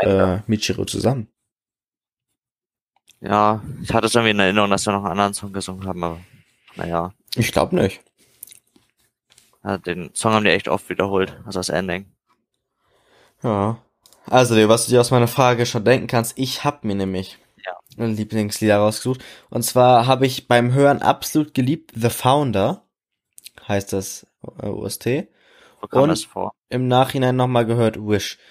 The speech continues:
Speaker 2: Äh, Founder war zum Be-, The Founder war zum Beispiel,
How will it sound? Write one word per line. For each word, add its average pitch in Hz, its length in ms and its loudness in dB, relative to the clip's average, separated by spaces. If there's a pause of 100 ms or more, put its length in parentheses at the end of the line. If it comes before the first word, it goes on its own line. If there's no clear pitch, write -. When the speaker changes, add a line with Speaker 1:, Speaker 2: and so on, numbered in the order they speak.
(220)
Speaker 2:
Äh, 127 180 2
Founder 156 540 2
war 139 180 6
zum 135 240 -4
Be-, 123 300 2
The 120 60 -12
Founder 127 440 0
war 113 140 2
zum 120 180 -6
Beispiel, 113 680 0